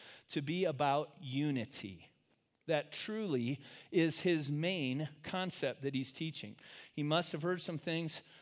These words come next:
from the, uh, churches, maybe from the individuals within the church. We don't know. Timothy spent some time in Ephesus at this church, several others, and he found out this is an issue. It may have been an issue that was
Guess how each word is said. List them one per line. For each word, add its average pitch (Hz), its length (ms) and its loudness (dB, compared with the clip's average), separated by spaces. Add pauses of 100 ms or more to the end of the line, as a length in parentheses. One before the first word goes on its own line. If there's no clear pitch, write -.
(220)
from 151 200 0
the, 139 120 4 (220)
uh, 123 180 4
churches, 185 720 -2
maybe 156 300 4
from 165 320 -2
the 143 360 4
individuals 151 560 -2
within 160 260 -2
the 185 80 -4
church. 185 380 -2
We 156 120 0
don't 156 220 0
know. 156 280 -2
Timothy 160 500 -4
spent 160 300 -4
some 160 140 -6
time 160 320 -2
in 151 60 -4
Ephesus 147 500 -4
at 147 120 -6
this 147 180 -6
church, 160 360 -2 (340)
several 151 400 4
others, 156 420 4 (340)
and 151 120 4
he 156 80 0
found 175 380 0
out 156 300 2
this 165 200 2
is 196 140 -4
an 190 140 -4
issue. 131 520 0 (280)
It 151 100 -2
may 160 120 4
have 185 120 2
been 196 140 4
an 170 100 2
issue 180 360 0
that 165 180 2
was 147 260 0